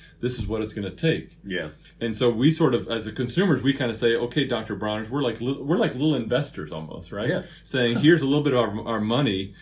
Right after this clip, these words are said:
Speaker 1: for you to go do the right thing to make the world a better place."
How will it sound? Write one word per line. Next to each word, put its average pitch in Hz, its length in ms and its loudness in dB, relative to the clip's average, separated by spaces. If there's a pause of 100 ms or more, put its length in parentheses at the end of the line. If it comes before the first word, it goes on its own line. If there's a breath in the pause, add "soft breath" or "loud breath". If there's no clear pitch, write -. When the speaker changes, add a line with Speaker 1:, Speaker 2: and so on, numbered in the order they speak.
(120)
Speaker 1:
for 113 120 -4
you 131 140 4
to 127 80 0
go 120 180 4
do 117 200 -2
the 107 100 0
right 113 340 -2
thing 117 280 0
to 104 100 -6
make 104 180 -4
the 101 80 -4
world 107 220 0
a 101 40 -4
better 98 240 -2
place." 95 600 -4